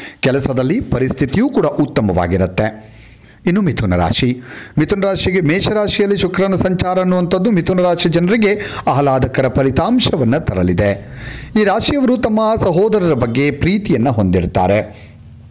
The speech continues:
ಮತ್ತೆ ನೀವು ಸ್ನೇಹಿತರಿಂದ ಸಂಪೂರ್ಣ ಬೆಂಬಲವನ್ನು ಕೂಡ ನೀವು ಪಡಿತೀರಿ ಮಿಥುನ ರಾಶಿಯವರು.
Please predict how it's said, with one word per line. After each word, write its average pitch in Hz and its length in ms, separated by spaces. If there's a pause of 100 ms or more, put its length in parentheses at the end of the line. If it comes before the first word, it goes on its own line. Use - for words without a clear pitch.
(420)
ಮತ್ತೆ 175 260
ನೀವು 170 460 (280)
ಸ್ನೇಹಿತರಿಂದ 160 580 (260)
ಸಂಪೂರ್ಣ 233 480 (240)
ಬೆಂಬಲವನ್ನು 156 560
ಕೂಡ 110 180
ನೀವು 170 200
ಪಡಿತೀರಿ 101 460
ಮಿಥುನ 104 320
ರಾಶಿಯವರು. 107 680